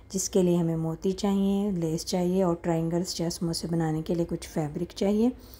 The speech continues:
जो कि हमने दोनों साइड्स दो इंच ली हैं, इक्वल हैं, और जॉइंट के लिए हमें तीन इंच चाहिए। ये हम पंचे पर जॉइंट अटैच करेंगे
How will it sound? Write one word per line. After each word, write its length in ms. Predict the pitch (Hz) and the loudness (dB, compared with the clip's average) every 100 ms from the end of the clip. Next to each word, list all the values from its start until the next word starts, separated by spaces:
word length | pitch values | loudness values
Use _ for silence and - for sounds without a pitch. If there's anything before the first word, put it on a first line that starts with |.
| - - - | -20 -20 -6
जो 120 | 190 180 | 0 0
कि 120 | 180 | 2
हमने 240 | 180 170 | 2 2
दोनों 260 | 160 170 170 | 2 0 0
साइड्स 360 | - 165 165 - | 0 0 0 -2
दो 180 | 165 156 | -2 0
इंच 220 | 160 175 - | 0 0 2
ली 100 | 190 | 2
हैं, 200 | 214 254 - - - - - - - | 4 2 -2 -20 -20 -20 -20 -14 -8
इक्वल 340 | 170 180 185 | -4 2 2
हैं, 160 | 226 262 | 4 2
और 180 | 170 165 | 2 2
जॉइंट 360 | 175 170 175 | 2 4 2
के 120 | - | 2
लिए 120 | 175 180 | 2 4
हमें 300 | 175 170 254 - - - - | 2 2 0 -4 -18 -18 -4
तीन 220 | 170 165 | 0 2
इंच 180 | 170 170 | 0 2
चाहिए। 300 | 196 196 220 | 2 4 4
ये 140 | 247 190 | 4 4
हम 180 | 180 165 | 2 0
पंचे 340 | 165 165 175 | -2 -2 -2
पर 180 | 170 180 | -2 0
जॉइंट 320 | 175 180 185 202 | 2 2 2 0
अटैच 300 | 196 202 - | -2 -2 0
करेंगे 400 | 226 214 233 | 2 4 4